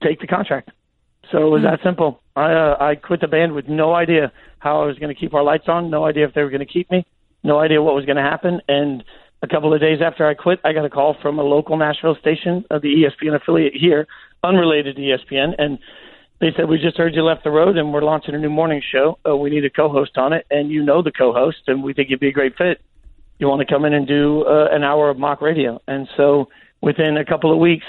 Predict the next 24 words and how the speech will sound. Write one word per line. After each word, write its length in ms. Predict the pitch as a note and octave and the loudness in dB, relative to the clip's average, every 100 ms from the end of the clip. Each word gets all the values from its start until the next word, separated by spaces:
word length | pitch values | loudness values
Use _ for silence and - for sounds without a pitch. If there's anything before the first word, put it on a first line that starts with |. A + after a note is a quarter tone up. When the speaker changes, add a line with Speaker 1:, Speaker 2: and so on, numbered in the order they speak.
| - | -4
Speaker 1:
of 180 | D3+ C#3+ | -2 -2
quitting 220 | - - D3+ | -2 -2 0
the 60 | |
band, 320 | C#3+ E3+ D#3+ | 0 0 2
I, 280 | C#3+ C#3+ D3+ - | 2 2 0 0
I 120 | C3 | 0
had 180 | C#3 C#3 | 0 0
a, 220 | C3 C3 - | 0 -2 -8
a 60 | |
T 180 | C3 D#3+ | -6 -4
V 160 | D3+ D#3 - | -2 -4 0
show 280 | E3 F#3+ - - - _ - - | 2 2 -2 -20 -20 _ -20 -2
and 260 | D3+ D3 | 0 0
a 60 | D3 | 0
morning 320 | D3 D3 D3 C3+ | 0 0 0 -2
show 120 | D3+ | 0
in 60 | D#3+ | 0
Nashville. 380 | D#3 D#3+ - - _ _ _ _ _ - - _ | -2 -2 -6 -6 _ _ _ _ _ -20 -20 _
Speaker 2:
So, 420 | - C4+ C4 A#3 | -2 2 2 2
okay, 280 | A#3 A3+ E3+ - | -4 -6 -6 -6
first 220 | C4+ - | -6 -4
of 60 | A3+ | -2
all, 180 | G3 | 0
what's 280 | F#3+ F#3+ - | -2 -6 -10